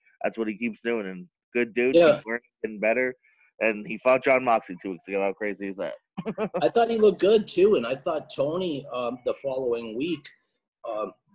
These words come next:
Speaker 2: who was given a lot, a lot more than what I would have guessed, and, you know, going into that match,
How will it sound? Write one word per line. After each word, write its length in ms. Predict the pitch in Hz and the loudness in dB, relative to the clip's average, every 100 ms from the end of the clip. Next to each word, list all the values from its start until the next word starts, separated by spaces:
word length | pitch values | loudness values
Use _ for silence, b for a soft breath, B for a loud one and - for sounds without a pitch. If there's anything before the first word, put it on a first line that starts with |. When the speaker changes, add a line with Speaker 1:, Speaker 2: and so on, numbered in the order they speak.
| - | 0
Speaker 2:
who 120 | 151 | 2
was 200 | 123 92 | 2 -2
given 300 | 120 143 143 | 0 0 0
a 80 | 113 | -4
lot, 300 | 101 123 131 - 95 | -6 -6 -8 -8 -8
a 40 | |
lot 420 | 90 101 131 156 120 | -6 -6 -4 -4 -2
more 340 | 135 113 78 - _ | 0 0 -2 -12 _
than 200 | 113 107 | 0 2
what 100 | 104 | -2
I 80 | 104 | 0
would 140 | 110 107 | -2 -2
have 140 | - | -4
guessed, 380 | 101 113 - - | -6 -6 -8 -8
and, 140 | 107 104 _ | -8 -8 _
you 300 | 110 - 113 | -20 -10 -4
know, 240 | 110 104 - | -2 -4 -2
going 260 | 113 113 110 | 0 0 -2
into 240 | 110 117 | -4 -2
that 200 | 107 101 | -2 -4
match, 440 | 98 104 117 - | -10 -6 -6 -6